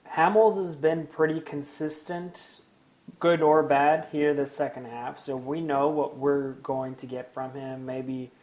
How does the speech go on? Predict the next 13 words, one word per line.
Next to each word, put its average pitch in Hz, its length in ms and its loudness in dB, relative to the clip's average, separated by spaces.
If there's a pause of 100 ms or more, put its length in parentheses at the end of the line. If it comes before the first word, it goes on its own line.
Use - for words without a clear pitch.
(460)
maybe 156 640 0
five 156 500 4
innings, 156 640 -6
three 151 300 0
runs. 156 960 -2 (560)
Kyle 190 260 10
Hendricks 170 540 -2
is 127 320 -4
a 127 360 -8
total 160 460 6
wild 139 400 8
card, 117 240 0
right? 135 260 -2